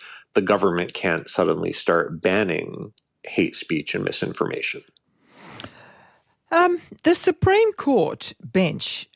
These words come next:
Speaker 2: as we know, is skewed conservative at the moment. Could that have an influence on which course of action they decide on, in your view?
Speaker 1: This might be one of the rare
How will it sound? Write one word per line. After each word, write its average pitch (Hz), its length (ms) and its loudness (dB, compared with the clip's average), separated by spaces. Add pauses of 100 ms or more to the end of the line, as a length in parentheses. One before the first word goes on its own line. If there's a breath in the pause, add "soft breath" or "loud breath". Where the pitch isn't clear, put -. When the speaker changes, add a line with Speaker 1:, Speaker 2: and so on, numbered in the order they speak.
(140)
Speaker 2:
as 180 240 0
we 156 200 2
know, 151 600 2
is 175 180 2
skewed 190 600 2
conservative 156 840 0
at - 160 -8
the 143 60 -2
moment. 139 520 -2
Could 247 240 0
that 440 240 4
have 262 180 4
an 202 80 6
influence 202 540 4
on 190 180 6
which 190 220 0
course 190 280 2
of 170 120 2
action 175 460 4 (440 soft breath)
they 175 160 6
decide 180 480 2
on, 202 180 4
in 214 140 6
your 190 220 4
view? 220 400 -2 (1500 loud breath)
Speaker 1:
This 156 320 2
might 262 240 2
be 190 100 4
one 156 160 6
of 117 140 0
the 113 80 4
rare 123 760 2